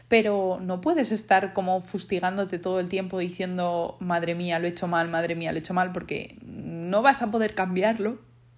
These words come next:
porque ya lo has hecho. Por lo tanto, hay que seguir hacia el futuro e intentar que realmente la próxima vez no te pase. Y eso es algo, pues, que,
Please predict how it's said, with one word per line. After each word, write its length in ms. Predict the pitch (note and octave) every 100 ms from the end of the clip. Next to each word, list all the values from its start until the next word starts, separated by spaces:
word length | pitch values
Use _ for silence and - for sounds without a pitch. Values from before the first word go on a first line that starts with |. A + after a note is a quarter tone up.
| _ - - - _ - _ _ _ - - _ -
porque 300 | F#3+ F3 E3
ya 140 | F3
lo 120 | C4 G#3
has 240 | F3 -
hecho. 380 | G#3 - - D#3+ - -
Por 160 | F3+
lo 100 | F3+
tanto, 520 | F#3+ G3 G3 G#3+ G#3 - -
hay 160 | F#3+ F3
que 280 | F3 E3 -
seguir 380 | D#3+ D#3 F3+
hacia 260 | G3+ G3+ A3+
el 180 | A#3+ - -
futuro 500 | - C4 C#4 B3 -
e 60 |
intentar 460 | G3+ F#3+ G3 G3+ G#3
que 140 | G3+
realmente 720 | F#3 E3+ E3+ F3+ F#3+ F#3+ G#3+ - - - -
la 80 | F3+
próxima 400 | F#3 F3+ G3 F3
vez 140 | F#3
no 220 | G3 F3
te 120 | F3 C#3+
pase. 440 | - - - - - _ _ _ _ - - - - _ _ -
Y 140 | F3
eso 160 | F3+ F3+
es 80 | F#3
algo, 240 | F3+ G#3
pues, 240 | G3+ F#3 -
que, 540 | F#3 F3 E3 D#3+